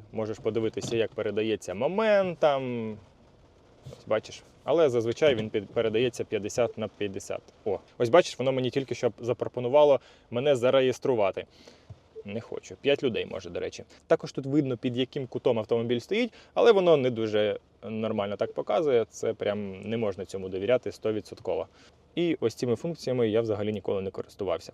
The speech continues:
Навіщо ця функція? Я думаю, багато хто знає. Це Auto Hold. Е, це автомобіль буде тримати тормоз, якщо ти стоїш на світлофорі. Ну і вимкнення стабілізації. Це кому потрібно, тому потрібно. Той і знає.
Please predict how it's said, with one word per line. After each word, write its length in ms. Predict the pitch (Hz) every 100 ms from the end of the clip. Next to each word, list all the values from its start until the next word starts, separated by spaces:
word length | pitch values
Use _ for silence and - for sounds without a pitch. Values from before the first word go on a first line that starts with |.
| _
Навіщо 320 | 139 170 -
ця 160 | 165 233
функція? 440 | 233 226 - 185
Я 100 | 165
думаю, 280 | 143 139 127
багато 300 | 120 127 117
хто 200 | - 135
знає. 340 | 165 226 208 170
Це 400 | - 120 117 -
Auto 500 | 123 117 117 113 -
Hold. 240 | 208 214 - - - _
Е, 260 | - 107 101
це 220 | - 131 120
автомобіль 400 | 120 113 156 165
буде 200 | 123 117
тримати 640 | - 107 131 139 131 117 -
тормоз, 440 | 151 175 165 - -
якщо 300 | 101 - 117
ти 100 | 110
стоїш 320 | - 110 -
на 120 | 110
світлофорі. 560 | - - - - 87 - - - - - 151
Ну 180 | 180
і 460 | - 117 120 113 110 -
вимкнення 680 | 95 127 120 - 104 104 98
стабілізації. 920 | - 104 107 120 165 160 - 127 113 -
Це 180 | 113
кому 220 | 110 95 101
потрібно, 500 | - - 147 131 123
тому 200 | 98 113
потрібно. 480 | 104 92 95 92 92 -
Той 160 | 120
і 20 | 98
знає. 300 | 95 87